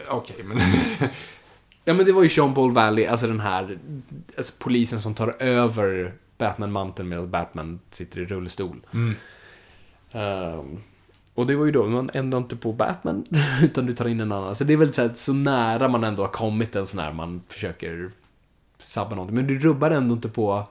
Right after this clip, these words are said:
Speaker 2: Bruce Wayne som karaktär. Du säger inte att han är liksom... Ja, det var en ond tvill-, alltså man gjorde den här grejen med Spider-Man till exempel, att det hade varit en klon under alla år. <laughs> Så
Speaker 1: Va?
Speaker 2: det var så, ja. <laughs> Det hade,
Speaker 1: Han kom
Speaker 2: de,
Speaker 1: tillbaka
Speaker 2: de
Speaker 1: och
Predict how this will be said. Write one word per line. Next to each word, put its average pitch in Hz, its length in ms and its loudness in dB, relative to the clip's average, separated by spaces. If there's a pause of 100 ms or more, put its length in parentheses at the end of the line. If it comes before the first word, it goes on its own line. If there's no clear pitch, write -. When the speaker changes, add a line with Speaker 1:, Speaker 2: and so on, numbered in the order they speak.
Speaker 2:
Bruce 127 280 0
Wayne 120 200 0
som 107 120 -8
karaktär. 101 500 -4
Du 92 80 -6
säger 117 160 -4
inte 110 160 -6
att 90 120 -12
han 92 220 -6
är 90 60 -8
liksom... 90 360 -8 (720)
Ja, 180 140 6
det 175 100 8
var 190 100 6
en 180 300 6
ond 165 240 6
tvill-, 151 240 4
alltså 131 160 -2
man 139 120 2
gjorde 135 160 4
den 127 80 2
här 123 80 0
grejen 113 200 0
med 113 80 -2
Spider-Man 117 360 0
till 95 100 -10
exempel, 87 280 -6
att 87 80 -6
det 107 80 -2
hade 104 100 -4
varit 98 160 -6
en 107 60 -4
klon 113 320 0
under 87 160 -6
alla 67 240 -8
år. 73 220 -2 (120)
<laughs> 170 140 6
Så - 140 4
Speaker 1:
Va? 120 140 6
Speaker 2:
det - 40 6
var 143 60 6
så, 147 180 4
ja. 156 340 6
<laughs> 220 960 0
Det 151 120 6
hade, 135 220 0
Speaker 1:
Han 120 120 2
kom 127 120 4
Speaker 2:
de, 110 40 6
Speaker 1:
tillbaka 113 300 6
Speaker 2:
de 131 60 12
Speaker 1:
och 151 60 12